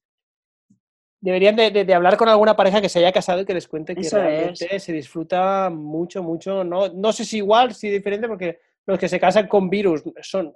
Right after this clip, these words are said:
Speaker 1: o sea, o se casan con virus o los que se han casado sin virus, entonces no lo pueden comparar porque no se han casado dos veces. O sea, cada uno tiene
Speaker 2: Eso
Speaker 1: su
Speaker 2: es.
Speaker 1: experiencia, pero, eh, yo por lo menos la, la,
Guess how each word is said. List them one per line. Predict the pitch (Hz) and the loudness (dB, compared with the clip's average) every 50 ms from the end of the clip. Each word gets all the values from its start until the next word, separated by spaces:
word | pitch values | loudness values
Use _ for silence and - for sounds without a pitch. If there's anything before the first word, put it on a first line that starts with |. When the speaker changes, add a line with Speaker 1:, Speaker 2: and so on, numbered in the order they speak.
| _ - - | _ -20 -20
Speaker 1:
o | 175 | -16
sea, | - - 185 165 147 | -8 -4 -2 -2 -2
o | 143 | -2
se | - - 165 | -4 -4 -2
casan | 190 180 196 208 196 190 | -2 0 0 0 0 0
con | - 208 | -4 -4
virus | 196 214 202 180 156 - _ _ _ _ - | -2 0 -2 -2 -2 -4 _ _ _ _ -2
o | - | 0
los | 175 170 151 | 0 0 0
que | - 165 | -2 -4
se | - 175 | -4 -2
han | 170 | 0
casado | 165 175 170 180 170 175 | 0 0 0 2 0 0
sin | 170 - 180 170 | 0 -2 -4 -4
virus, | 170 214 240 220 185 | -2 -4 -4 -2 -2
entonces | 156 160 156 160 151 139 - - _ | -2 -2 -2 -2 -4 -6 -10 -16 _
no | - 175 180 | -6 -2 0
lo | 180 185 | 0 0
pueden | 180 185 180 180 175 | 2 2 0 2 2
comparar | 185 185 220 233 262 311 311 | 4 4 6 8 8 8 8
porque | 269 - - | 6 4 2
no | - 269 | 2 2
se | 220 202 | 2 2
han | 196 | 2
casado | - - - 196 190 185 180 | 4 2 4 6 6 6 6
dos | 180 185 | 4 2
veces. | 196 220 208 226 262 311 | 0 -2 -2 -2 -6 -6
O | _ _ _ _ - | _ _ _ _ -8
sea, | - 180 | -6 -2
cada | - 175 180 190 | 2 4 4 4
uno | 196 202 | 4 2
tiene | 190 190 196 | 2 2 0
Speaker 2:
Eso | 185 143 | 2 2
Speaker 1:
su | 190 | 0
Speaker 2:
es. | 185 170 | 0 -2
Speaker 1:
experiencia, | - 175 165 165 175 202 208 - 226 233 233 | -2 -2 -2 0 -2 -2 -4 0 0 0 0
pero, | 233 208 180 160 143 - _ _ _ _ _ - | 0 0 -2 -2 -2 -4 _ _ _ _ _ -10
eh, | 180 156 151 160 | -8 -6 -4 -4
yo | 165 165 | -4 0
por | 208 208 | 2 2
lo | 208 202 | 2 2
menos | 202 208 226 220 | 0 0 0 2
la, | 220 196 185 165 | 2 2 2 2
la, | 170 160 147 | -2 -6 -8